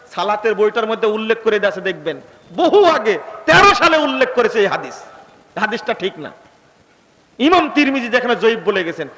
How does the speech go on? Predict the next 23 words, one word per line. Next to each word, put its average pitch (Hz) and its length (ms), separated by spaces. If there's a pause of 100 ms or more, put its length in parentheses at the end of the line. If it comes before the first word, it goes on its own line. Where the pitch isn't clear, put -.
(100)
আপনি 196 280
কেন 220 240
বিভ্রান্তি 208 400
ছড়াবেন? 208 360 (1000)
যদি 214 280
মসজিদে 262 600
পড়েন 277 320
আপনি 269 280 (320)
জুমার 254 320
পরে 247 360 (200)
চার 269 220
রাকাত 262 280
পড়বেন। 170 320 (160)
কয় 220 100
রাকাত? 240 300 (680)
চার 143 180
রাকাত। 110 220 (440)
বাড়িতে 190 440
পড়লে 214 320
কয় 196 160
রাকাত? 208 520 (160)
দুই 117 100
রাকাত। 82 260